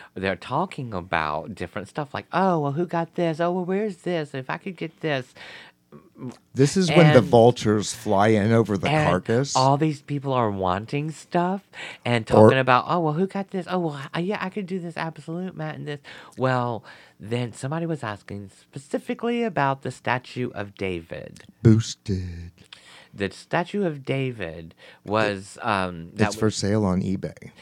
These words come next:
Speaker 1: Yeah, you can find it on eBay. So, um, basically,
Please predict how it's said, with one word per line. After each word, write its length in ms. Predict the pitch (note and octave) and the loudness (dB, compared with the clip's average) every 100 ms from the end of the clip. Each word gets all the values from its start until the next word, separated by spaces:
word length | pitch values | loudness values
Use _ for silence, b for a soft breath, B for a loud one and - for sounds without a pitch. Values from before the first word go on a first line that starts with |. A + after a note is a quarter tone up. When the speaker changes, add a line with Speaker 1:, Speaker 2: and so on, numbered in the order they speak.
| b | b
Speaker 1:
Yeah, 300 | C#3+ D3+ D3 | -6 -2 0
you 120 | G#2 A#2+ | -2 -6
can 120 | C3+ | -4
find 220 | B2 C3 | -2 -2
it 60 | G2 | -4
on 180 | E2+ C#2+ | -8 -10
eBay. 420 | F2 - E2+ F2+ B B B | -12 -12 -18 -18 B B B
So, 440 | - C#3 C3+ B2+ B B - | 0 2 4 0 B B -2
um, 540 | B2+ B2 A#2 G#2 F2+ - - C3 | 4 4 2 -2 -14 -18 -14 -2
basically, 1120 | C3+ F#3+ G#3+ A#3+ - - A2 G#2 F#2+ G#2 - | 0 0 -2 -10 -10 -8 -2 -2 -2 -8 -12